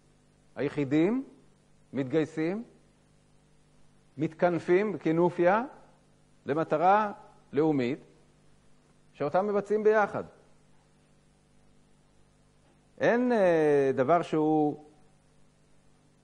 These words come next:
בשם הציבור בצבא. הצבא הוא ציבור, הצבא הוא שכולם נמצאים. זה לא קורבן תמיד שאתה לוקח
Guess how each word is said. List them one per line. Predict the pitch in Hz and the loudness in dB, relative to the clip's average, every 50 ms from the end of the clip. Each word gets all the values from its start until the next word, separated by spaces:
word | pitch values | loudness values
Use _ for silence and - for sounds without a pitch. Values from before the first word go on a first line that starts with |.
| _ _ _ _ | _ _ _ _
בשם | 104 110 151 147 - 202 208 208 202 | 2 2 2 4 6 6 8 8 6
הציבור | 185 - - 190 165 160 202 185 160 131 113 | 4 4 2 2 4 6 6 6 6 4 2
בצבא. | 117 113 - - 113 95 104 85 76 - _ _ _ _ _ _ _ _ _ _ - _ _ _ | -2 -4 -4 -4 -6 -6 -6 -8 -10 -14 _ _ _ _ _ _ _ _ _ _ -20 _ _ _
הצבא | 117 135 143 - 156 139 175 214 | 0 0 2 2 2 4 6 6
הוא | 247 247 254 | 6 6 4
ציבור, | 247 - 233 220 269 294 262 185 - - - - 107 | 4 0 0 2 4 6 6 6 4 2 -4 -10 -8
הצבא | - - 151 151 185 214 | -4 -2 0 2 4 4
הוא | 240 240 240 247 202 196 - - - - - - _ _ | 6 6 4 4 2 -2 -8 -18 -20 -20 -20 -20 _ _
שכולם | - 180 170 - 190 190 196 208 | -6 -4 0 2 2 2 2 2
נמצאים. | 220 214 196 - 196 196 190 170 117 92 - - - _ _ _ _ _ _ _ _ _ _ _ _ _ _ | 0 -2 -2 -2 -2 -2 -2 -4 -4 -8 -12 -18 -20 _ _ _ _ _ _ _ _ _ _ _ _ _ _
זה | - 131 | -4 0
לא | 160 - | 0 0
קורבן | - - 185 165 147 170 185 190 185 180 160 - - - _ _ _ _ _ _ _ _ _ _ _ _ _ _ _ | 2 2 0 2 4 4 2 2 2 -2 -6 -10 -16 -20 _ _ _ _ _ _ _ _ _ _ _ _ _ _ _
תמיד | - 156 175 190 226 233 214 190 175 170 151 - | 2 4 6 6 6 6 6 6 4 4 2 0
שאתה | 160 147 143 151 147 147 147 | -2 0 0 2 2 2 2
לוקח | 147 147 147 202 208 202 190 - - - | 2 0 2 4 4 4 4 2 -2 -8